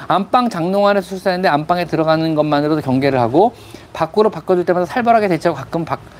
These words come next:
밖까지 따라와서 물어. 이런 언제까지 이렇게 완화시킬 방법이 있어요?" 이건 시간 지나면 좋아지고요. 일단 펠리웨이 멀티캣 같은 거 꽂아놓으시면 조금 더 빨리 좋아질 거예요. 그래서 펠리웨이 멀티캣 같은 거 꽂아놓으시고, 펠리웨이 멀티캣이라 그래서 이제,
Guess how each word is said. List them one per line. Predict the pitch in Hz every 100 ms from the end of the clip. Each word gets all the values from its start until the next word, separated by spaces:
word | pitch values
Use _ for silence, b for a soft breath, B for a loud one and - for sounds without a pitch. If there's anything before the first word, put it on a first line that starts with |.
| B
밖까지 | - 147 190 185
따라와서 | 220 226 196
물어. | 151 131
이런 | 139 175 165
언제까지 | 151 175 196 190
이렇게 | 170 160
완화시킬 | 139 147 156
방법이 | 147 127
있어요?" | - - B B
이건 | 190 220
시간 | 220 240 277 269
지나면 | - 170 175 175 180
좋아지고요. | - 151 147 139 135 120 113 127 165 110 - - - _ - _ - B B B B
일단 | 214 262
펠리웨이 | 240 339 339 339 330 311 294 254
멀티캣 | 302 - - 240 254 226
같은 | 214 -
거 | 208
꽂아놓으시면 | 202 226 226 214 202
조금 | 220 226
더 | 214
빨리 | 220 277 294 254
좋아질 | 196 160 143
거예요. | 127 117
그래서 | -
펠리웨이 | 220 247 254 240
멀티캣 | 151 156 - -
같은 | 190 190
거 | 180
꽂아놓으시고, | 170 214 214 175 - 135
펠리웨이 | 208 262 262
멀티캣이라 | 170 165 - 226 214 214
그래서 | 196 190 190
이제, | 180